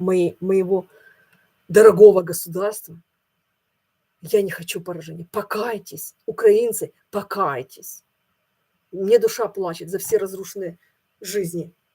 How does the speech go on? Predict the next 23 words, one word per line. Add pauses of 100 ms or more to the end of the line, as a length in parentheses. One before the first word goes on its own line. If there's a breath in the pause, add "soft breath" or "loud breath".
Жизни
разрушены, (140)
понимаете? (1300)
Возможно,
и
мой
дом
будет
разрушен, (160)
понимаете? (680)
И
Бог
мне
покажет: (100)
«Сокрушайся». (2500)
Мне
жалко (100)
моего
дома,
хотя
он
не
богатый.